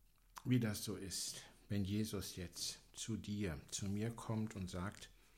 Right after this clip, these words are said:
„Nimm dir mal einen Zettel und dann schreib mal auf, ich bin.“ Und damit meine ich nicht, dass du mich, Jesus, beschreibst, sondern du dich selber beschreibst.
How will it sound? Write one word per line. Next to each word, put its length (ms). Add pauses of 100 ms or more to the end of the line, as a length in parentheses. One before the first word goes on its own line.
(540)
„Nimm 180
dir 120
mal 380 (340)
einen 260
Zettel 400 (840)
und 160
dann 100
schreib 420
mal 180
auf, 480 (380)
ich 300
bin.“ 320 (1200)
Und 100
damit 300
meine 280
ich 180
nicht, 300
dass 220
du 180
mich, 460
Jesus, 400
beschreibst, 880 (220)
sondern 560 (120)
du 120
dich 240
selber 360
beschreibst. 840